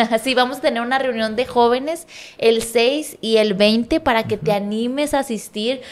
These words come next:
Speaker 1: Si tú ya nos ves, si tú ya nos escuchas en este podcast, pues vamos a, a, a saludarnos. Nos gustaría conocerte. Llega ahí, pregunta por nosotros y vas a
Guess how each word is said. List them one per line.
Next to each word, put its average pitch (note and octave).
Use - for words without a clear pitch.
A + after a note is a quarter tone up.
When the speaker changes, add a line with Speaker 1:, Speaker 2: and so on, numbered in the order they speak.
Speaker 1:
Si B3
tú C4
ya C#4+
nos D4
ves, B3
si B3+
tú A#3+
ya A#3+
nos C#4
escuchas A#3
en A3+
este A3
podcast, A#3+
pues -
vamos B3
a, -
a, G#3
a A3
saludarnos. A#3+
Nos C4
gustaría G3+
conocerte. B3+
Llega B3
ahí, C4
pregunta B3
por C4
nosotros A3+
y A3+
vas G3
a A#3